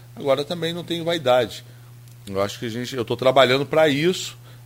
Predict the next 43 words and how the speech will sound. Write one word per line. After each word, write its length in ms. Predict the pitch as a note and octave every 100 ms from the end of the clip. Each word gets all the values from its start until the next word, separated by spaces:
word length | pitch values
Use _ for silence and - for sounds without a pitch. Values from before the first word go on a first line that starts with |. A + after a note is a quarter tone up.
| -
né? 280 | A2 A#2 G#2
Vou 300 | F2+ A#2+ B2+
tentar 520 | C#3+ B2 - A#2+ A#2+
estar, 540 | - - A#2 A2 - - - -
é, 400 | - G2 G#2 G2+
é, 60 | G#2+
o 20 |
melhor 440 | C#3 D#3+ B2+ D#3
possível 520 | E3 C#3 - C#3+ C#3+ C3+
no 80 |
momento 380 | C3 B2 A#2+ B2+
certo, 580 | - - A#2+ D3+ E3 B2
lá 140 | A#2
na 120 | A#2+ A#2
frente, 540 | - B2 E3 F3+ - - - - - - -
mas 640 | A#2+ A#2 A#2 C3+ D#3 -
a 80 | -
gente 240 | B2 B2 -
tem 160 | C3
que, 360 | B2 C#3+ C3+ C3 - C3
que 140 | B2
realmente 420 | B2+ A#2 A#2+ B2+
manter 260 | C#3+ C3+ B2+
o 60 |
diálogo, 460 | C3 D3 A#2 C#3+ D3+
mas 180 | F3 C#3+
hoje 260 | D3 E3
não 80 | F#3
tem 160 | D#3+ D#3
nenhuma 240 | C#3 D3
conversa 640 | D#3 C3 E2+ A2+ B2+ - - - -
de 120 | G2+ A2
alinhamento, 880 | G#2+ A2 F2+ F2 A#2 B2+ G#2+ G#2
de, 260 | F2+ G2+ F#2+
de 160 | E2+
estar 280 | F#2+ - A2
com 200 | A2 G2
A 200 | F#2+ A#2
ou 80 | A2
com 140 | G#2
B, 260 | F#2 F#2+ A#2
não 120 | B2+
tem. 320 | C3+ A2+ E2+